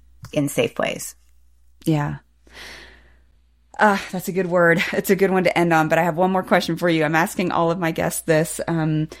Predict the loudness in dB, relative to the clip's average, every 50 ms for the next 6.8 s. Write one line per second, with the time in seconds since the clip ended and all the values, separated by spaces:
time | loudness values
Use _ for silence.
0 | -20 -12 -4 -2 0 0 0 -2 -2 2 2 4 6 6 6 6 6 4 2 0
1 | -2 -4 0 0 2 4 4 4 4 4 2 2 2 0 0 -2 0 0 2 2
2 | 2 2 2 0 0 0 2 2 2 2 0 -4 -8 -14 -14 -12 -10 -8 -6 -6
3 | -6 -8 -10 -14 -16 _ -12 -8 -4 -4 -2 0 2 4 4 6 6 6 4 4
4 | 2 0 0 0 -2 -2 -2 -2 0 0 0 0 -2 -2 -2 0 0 2 2 2
5 | 0 0 -2 -2 0 0 2 0 -2 -4 -10 -20 -20 -20 -20 -20 -6 -2 2 2
6 | 4 4 4 2 2 -2 -2 -2 -2 -2 -2 -2 -4 -4 -6 -8